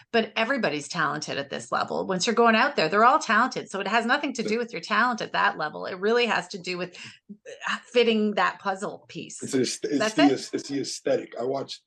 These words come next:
Speaker 2: I watched a podcast with, uh, Josh Peck, and he said the, one of the most brilliant things ever about, yeah, like, when you go to an audition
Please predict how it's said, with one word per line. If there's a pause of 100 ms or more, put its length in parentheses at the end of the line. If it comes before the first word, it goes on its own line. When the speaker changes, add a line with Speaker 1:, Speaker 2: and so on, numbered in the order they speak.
(280)
Speaker 2:
I
watched
a
podcast
with,
uh,
Josh (120)
Peck, (760)
and (120)
he
said
the,
one
of
the
most
brilliant
things
ever
about, (400)
yeah,
like,
when
you
go
to
an
audition